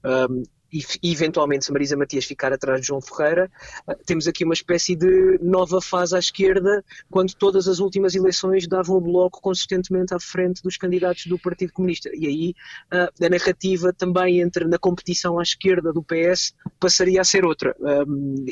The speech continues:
e, portanto, esta candidatura, eu acho que, sobretudo no início, se notou muito, ah, também porque Marisa Matias começou com duas costelas fraturadas, ainda com muitas dores, e isso notava-se na estrada. Esta campanha começou de forma algo tímida. Ah,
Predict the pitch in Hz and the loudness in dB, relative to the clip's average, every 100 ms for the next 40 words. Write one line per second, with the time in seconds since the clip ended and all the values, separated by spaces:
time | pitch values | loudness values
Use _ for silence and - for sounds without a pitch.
0 | - 151 - 180 165 185 196 196 190 185 | -8 -10 -4 -2 0 0 0 0 2 0
1 | - 190 190 - - 185 - 185 185 175 | 2 2 2 0 -2 -2 -2 -2 0 2
2 | 175 - 196 202 - - - - 202 196 | 0 -2 -6 -8 -16 -18 -8 -4 -2 0
3 | 202 185 190 208 196 208 196 - - - | 2 2 4 2 0 -4 -6 -12 -18 -6
4 | 160 160 - 156 151 165 170 160 160 156 | -2 -2 -2 -4 -2 -2 -4 -2 -2 -2
5 | 156 147 151 - 151 - 156 - 151 156 | -2 -2 -4 -4 -6 -4 -4 -4 -4 -4
6 | - - 147 151 - 160 - 160 160 160 | -4 -6 -4 -4 -2 -4 -2 0 0 0
7 | 143 135 143 147 - 147 143 156 143 170 | 0 -2 -2 -4 -2 -4 -2 -4 0 2
8 | 156 143 143 151 135 139 139 151 - 151 | 2 0 -4 -4 -2 -2 -2 -4 -4 0
9 | 131 123 - - - - 147 - - 170 | 0 -2 -6 -20 -18 -4 -4 -2 0 0
10 | 180 165 160 165 165 - 165 156 151 147 | 2 0 0 0 0 2 4 2 0 -4
11 | 143 165 156 139 - 147 147 - - 165 | -4 0 2 0 0 0 0 -6 -4 2
12 | 170 175 185 214 - - - - - 190 | 2 4 2 0 -4 -18 -18 -14 -2 2
13 | 196 196 | 4 4